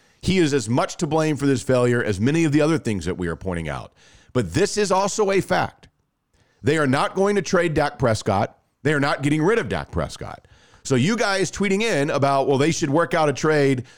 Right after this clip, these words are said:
Somebody mentioned they should trade Dak for Russell Wilson, or they should do something and, and trade Dak for Deshaun Watson. Guys, keep this in mind.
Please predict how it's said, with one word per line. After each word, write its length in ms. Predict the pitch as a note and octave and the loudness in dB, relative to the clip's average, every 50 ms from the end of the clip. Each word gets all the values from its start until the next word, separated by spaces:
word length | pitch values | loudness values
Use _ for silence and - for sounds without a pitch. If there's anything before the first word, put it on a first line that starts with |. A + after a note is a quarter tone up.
| _ | _
Somebody 400 | - - - G3+ G#3 G3 F3+ F3 | -10 -6 -2 -2 0 0 0 0
mentioned 340 | E3 E3 E3 - D#3+ D3+ C#3 | 0 -2 -2 -2 -2 0 0
they 80 | D3+ E3+ | 0 0
should 200 | - D#3+ D3 - | -2 -4 -6 -2
trade 240 | - E3 D#3 C#3 | -2 -2 0 0
Dak 260 | A#2 D3 C#3+ D3 D3 - | 0 0 0 0 -2 -2
for 120 | - C#3 | 0 0
Russell 340 | C3+ C#3 C3+ B2 - C#3 B2 | 2 2 2 0 0 0 2
Wilson, 480 | C#3 C3+ C3 - - G#2 E2 D2 C#2 - - - - - - _ | 2 2 2 0 -2 -4 -6 -6 -10 -14 -20 -20 -20 -20 -4 _
or 300 | B2+ B2 B2+ B2+ B2 A2+ | 2 4 4 4 4 4
they 140 | A#2+ D3+ E3+ | 2 2 0
should 220 | - - E3 C3+ | 0 -2 -4 -2
do 160 | A2 D#3 E3 | -2 -2 -2
something 640 | D#3 - - D#3+ D3 C3 - D3+ C#3+ C#3+ C#3 C3 C3 - - - _ _ | -2 -2 -2 -2 -2 0 0 0 2 2 2 0 -2 -6 -12 -20 _ _
and, 180 | - B2 B2+ - | -2 -2 0 0
and 180 | C#3+ C3+ A#2+ | 2 0 0
trade 300 | A2 - D3 D3 C#3+ B2 | 0 0 0 0 0 0
Dak 300 | G#2+ C3+ C#3+ D3 C#3+ - | 0 0 0 0 -2 -4
for 280 | - C#3 C#3+ C3+ B2+ B2 | -2 0 2 2 2 2
Deshaun 420 | G#2 B2+ A#2 - D3 C#3 C3+ B2+ | 0 -2 -2 -2 0 0 0 0
Watson. 460 | A#2+ B2 B2+ B2+ A#2+ - - G2+ E2 D#2 | 0 0 0 0 -2 -4 -6 -8 -8 -4
Guys, 340 | E2+ C3+ C3+ C3 A#2+ G#2+ | -2 0 0 0 0 0
keep 240 | - - - D#3 - | -2 -4 -6 -4 -2
this 160 | - F3+ - - | -2 -2 -2 -2
in 60 | D#3 | -2
mind. 320 | C3+ C3 A2+ F2 D2+ D2+ | 0 0 -2 -2 -6 -10